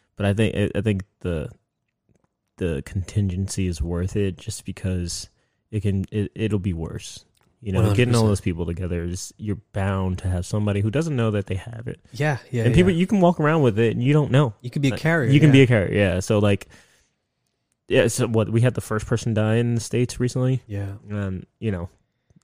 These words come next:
Speaker 1: just last week we were like, "Oh, we're free." You know, like, there's a couple of people here, but it, it's fine. It,
Speaker 2: Yeah.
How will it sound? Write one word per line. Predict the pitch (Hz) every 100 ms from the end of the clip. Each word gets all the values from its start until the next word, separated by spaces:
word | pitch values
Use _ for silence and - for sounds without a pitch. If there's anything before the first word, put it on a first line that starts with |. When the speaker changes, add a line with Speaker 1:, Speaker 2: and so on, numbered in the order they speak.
| - - _
Speaker 1:
just | 101 98 117
last | 113 110 123
week | 110
we | 107
were | 104
like, | 107
"Oh, | 185 190
we're | 180
free." | 180 - 214 190
You | 170
know, | 156 143
like, | 131 123 - - _ _ _ -
there's | 175
a |
couple | 175 185
of | 170
people | 190 175
here, | 156 156
but | 151 151
it, | 147
it's | 135 -
fine. | 156 156 139 107
It, | 104 101
Speaker 2:
Yeah. | 104 101 98